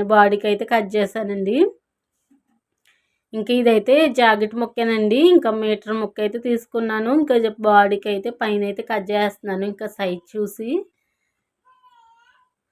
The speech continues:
మా అమ్మాయిది అయితే గౌన్ ఉందండి, ఇంకా ఆ సైజ్ చూసే కట్ చేస్తాను ఇంక నేను. ఇంకా పైన బాడీకి అయితే ఇలాగైతే కట్ చేసేసానండి, ముందైతే తీసేసుకుని.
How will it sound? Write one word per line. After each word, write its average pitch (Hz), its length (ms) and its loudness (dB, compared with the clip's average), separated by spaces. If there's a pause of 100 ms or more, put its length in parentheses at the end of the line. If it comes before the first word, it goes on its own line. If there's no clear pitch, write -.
(280)
మా 220 120 0
అమ్మాయిది 202 360 4
అయితే 220 180 2
గౌన్ 220 340 2
ఉందండి, 220 420 -2
ఇంకా 247 180 -2
ఆ 208 140 6
సైజ్ 196 380 0
చూసే 214 300 -4
కట్ 214 260 -4
చేస్తాను 208 420 -4
ఇంక 202 200 -4
నేను. 202 280 -4 (1800)
ఇంకా 214 220 -10
పైన 208 380 2
బాడీకి 208 440 2
అయితే 208 220 0
ఇలాగైతే 214 420 0
కట్ 220 240 -2
చేసేసానండి, 202 760 -4
ముందైతే 202 520 -4
తీసేసుకుని. 208 760 -6